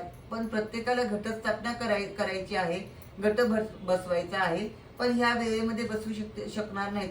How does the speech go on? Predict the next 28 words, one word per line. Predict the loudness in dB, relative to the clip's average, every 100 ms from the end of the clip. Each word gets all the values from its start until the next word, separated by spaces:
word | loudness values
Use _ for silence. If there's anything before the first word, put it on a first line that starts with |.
| 0
मग | -2
अशा | 0
लोकांनी | -2 -2 -4 -4
काय | 0 0
करावं? | 0 -4 -6 -8 -12 -18 -18 -18 -18 -18 -20 -12 4
तर |
अशा | 6 6 4
लोकांनी | 2 2 2 0 -4 -8 -18 -4
संध्याकाळी, | 2 4 4 6 6 6
संध्याकाळी | 2 -8 -2 2 4 4 2 2
तीन | -2 -4 -2
वाजून | 4 4 4 2
पंचेचाळीस | 2 0 -2 0 0 0 0
मिनिटापासून | 0 4 4 2 0 0 -2 -4 -10 -16 8
ते | 12
रात्री | 12 10 4 2 0 -4 -4 6
आठ | 8 8 6
वाजून, | 4 4 0 -2 -8 -10 0
अ, | 4 6 6 4
चौतीस | 4 4 2 -4 0
मिनिटापर्यंत | 2 2 4 2 4 2 2 0 0 -2
तुम्ही | 0 2
घटस्थापना | 2 0 -2 0 0 2 0 -2 -6 -10 -4
करू | -4
शकता, | 0 -2 -2 -2
त्याला | 2 2
हरकत | 4 2 4 2 2 -6 -12
नाही. | -2 0 0